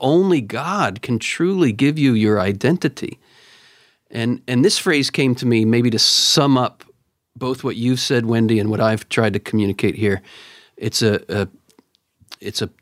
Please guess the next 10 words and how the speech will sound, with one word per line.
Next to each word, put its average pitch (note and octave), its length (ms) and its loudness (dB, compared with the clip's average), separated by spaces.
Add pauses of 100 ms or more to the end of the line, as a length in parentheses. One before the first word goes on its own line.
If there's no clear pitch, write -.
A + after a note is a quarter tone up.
(560)
expression D#3 500 0
that B2+ 80 2
applies B2 420 -2
both C3+ 420 -2
to C#3+ 100 -4
marriage C3 720 0 (960)
and G#3 320 0
to, C3 560 2 (440)
um, B2 600 0 (460)
how D#3 560 0